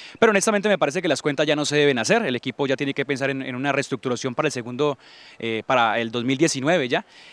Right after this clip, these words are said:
Y, eh, hay muchas cosas que hablar, pero no se puede en este breve espacio. Simplemente el equipo no se encontró, la breve reacción que tuvo con Pecoso, eh, se esfumó rápidamente y, bueno, ya pensar y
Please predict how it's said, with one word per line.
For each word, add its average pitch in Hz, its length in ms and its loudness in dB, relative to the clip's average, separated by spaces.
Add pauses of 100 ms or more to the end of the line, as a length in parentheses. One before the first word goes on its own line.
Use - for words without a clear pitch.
(160)
Y, 131 320 2 (220)
eh, 120 240 0
hay 170 160 0
muchas 208 320 2
cosas 185 340 2
que 180 100 2
hablar, 160 440 4
pero 127 180 0
no 127 120 -2
se 147 120 -2
puede 143 220 0
en 135 80 0
este 135 260 -2
breve 127 220 0
espacio. 127 320 0
Simplemente 135 640 -2 (500)
el 120 140 -2
equipo 156 320 0
no 175 180 2
se 180 120 -2
encontró, 165 640 0
la 131 200 2
breve 151 220 4
reacción 143 360 0
que 156 80 -2
tuvo 160 200 0
con 139 160 -6
Pecoso, 135 480 -4 (360)
eh, 123 220 2
se 165 120 4
esfumó 156 380 2
rápidamente 185 720 2
y, 143 60 0
bueno, 202 240 2 (100)
ya 131 380 0 (140)
pensar 165 360 0
y 113 160 -8